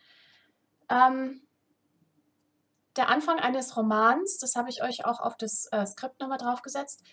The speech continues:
der Anfang eines Romans ist ein Versprechen, das in der Folge unbedingt eingehalten werden muss. Also, der Anfang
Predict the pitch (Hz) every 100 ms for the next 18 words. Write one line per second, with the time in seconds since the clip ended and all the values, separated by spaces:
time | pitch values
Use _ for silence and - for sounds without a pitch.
0 | _ 233 220 262 277 254 226 220 - 208
1 | 208 220 285 320 - _ _ _ - 285
2 | - 214 208 202 - 208 208 226 - 302
3 | 392 _ _ _ 240 240 226 226 208 -
4 | 220 220 262 294 294 - _ 285 302 302
5 | 294 269 277 - _ 226 226 240 220 214
6 | 196 196 196 196 - 190 202 196 196 -
7 | 202 185 175 - - _ _ _ _ _
8 | _ _ _ - 214 208 208 180 - 214
9 | - 269 285 277 277